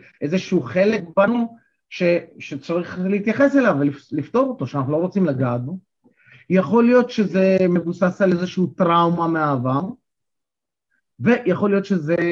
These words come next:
אה, ניסיון להימנע מהטבעה רגשית, שזה גם איזשהו, כמו, כמו טראומה, אבל קצת שונה, ובעצם איזשהו זיכרון שאני לא רוצה לגעת בו. בסדר? איזשהו כאב שאני לא רוצה לגעת בו.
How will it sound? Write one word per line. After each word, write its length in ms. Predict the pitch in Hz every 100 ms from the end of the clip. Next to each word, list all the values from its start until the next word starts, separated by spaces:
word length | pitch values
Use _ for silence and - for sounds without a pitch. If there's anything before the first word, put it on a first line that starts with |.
| -
אה, 200 | 147 147 147
ניסיון 380 | 147 170 180
להימנע 600 | 190 180 156 143 147 165 170
מהטבעה 840 | 151 151 151 147 135 123 131 139
רגשית, 520 | 135 - - 196 - _ _ _ _ _
שזה 320 | 113 110 135
גם 300 | 131 160 160 160
איזשהו, 440 | 135 139 151 139
כמו, 220 | 170 208 233 190
כמו 180 | - 220
טראומה, 440 | 220 202 202 196 165
אבל 200 | 147 139 -
קצת 220 | _ 151 -
שונה, 200 | 156 247 233 _ _ _
ובעצם 640 | 170 160 165 208 208 185
איזשהו 500 | 185 208 202 196 160
זיכרון 640 | 147 139 - 165 156 185 185
שאני 260 | 175 147
לא 80 | 151
רוצה 260 | 165 160 156
לגעת 480 | 135 110 143 139 110 95
בו. 120 | 92 _ _ _ _ _
בסדר? 240 | - 120 160
איזשהו 360 | 160 - 143
כאב 240 | - 151 143
שאני 160 | 147
לא 60 | 135
רוצה 240 | 127 135
לגעת 500 | 123 104 131 143 95
בו. 100 | -